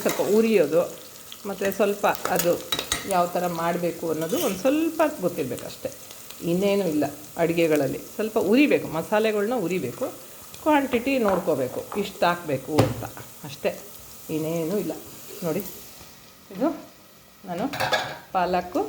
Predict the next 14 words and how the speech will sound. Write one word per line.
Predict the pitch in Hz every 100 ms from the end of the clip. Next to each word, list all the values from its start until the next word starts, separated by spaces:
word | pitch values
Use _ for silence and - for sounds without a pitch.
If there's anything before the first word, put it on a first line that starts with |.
| -
ಅವಾಗಲೇ | 165 165 160
ಹೇಳಿದ್ನಲ್ಲ, | 160 165 156 349 - - 185
ಪಾಲಕ್ | 160 160 147 -
ಸೊಪ್ಪು | - 294 392 - - - - -
ಮತ್ತು | - 226
ಕೊತ್ತಂಬರಿ | 220 233 208 180 175
ಸೊಪ್ಪು, | - 349
ಹಸಿಮೆಣ್ಸಿನ್ಕಾಯಿ, | - 160 135 - 135 139 - 202
ಒಂದು | 202 196
ಎರಡು | 190 196 208
ಮೂರು | 208 147
ಹಸಿಮೆಣ್ಸಿನ್ಕಾಯಿ | 160 143 147 165 190 285 -
ಸಾಕು, | 160 - - 185
ಖಾರ | 185